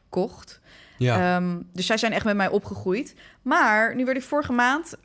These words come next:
Speaker 1: kreeg ik een appje van Jordi's moeder, van, eh, Kwebbelkops moeder. En die volgt op, eh, Twitter allemaal van die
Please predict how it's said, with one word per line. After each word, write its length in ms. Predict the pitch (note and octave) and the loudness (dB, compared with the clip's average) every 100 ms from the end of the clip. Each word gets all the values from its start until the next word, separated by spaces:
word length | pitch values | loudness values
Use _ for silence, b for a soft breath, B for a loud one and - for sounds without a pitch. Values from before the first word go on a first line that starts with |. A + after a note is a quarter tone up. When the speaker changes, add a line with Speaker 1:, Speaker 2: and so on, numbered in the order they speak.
| - | -10
Speaker 1:
kreeg 180 | - A#3 | -4 -2
ik 80 | A3+ | -2
een 140 | A3 | -2
appje 340 | G#3+ B3 - | -2 -2 -4
van 260 | C#4+ - A3 | -4 -2 0
Jordi's 380 | G3+ B3 A#3+ A3+ | 2 2 2 0
moeder, 380 | F#3+ G#3 C#4 F#4 | 0 2 0 -2
van, 260 | A3 G#3 | -4 -2
eh, 120 | F#3 | -4
Kwebbelkops 500 | F3+ A#3 A3+ A3 F#3 | -2 -2 -2 -2 -4
moeder. 340 | F#3+ F3+ B3 A4 B B B B | -2 0 0 -4 B B B B
En 380 | G#3+ A3 A3 - | 0 2 0 -2
die 200 | G3 G#3+ | -2 0
volgt 380 | - C#4 D4 - | 0 0 -2 -8
op, 260 | G3+ - | -10 -4
eh, 100 | G#3 | 0
Twitter 380 | G3 G3 A#3+ A3 | 0 -2 -4 -2
allemaal 320 | - G3+ G3 | -2 0 0
van 140 | F#3 G3 | -2 -4
die 280 | F#3 F#3+ | -4 -6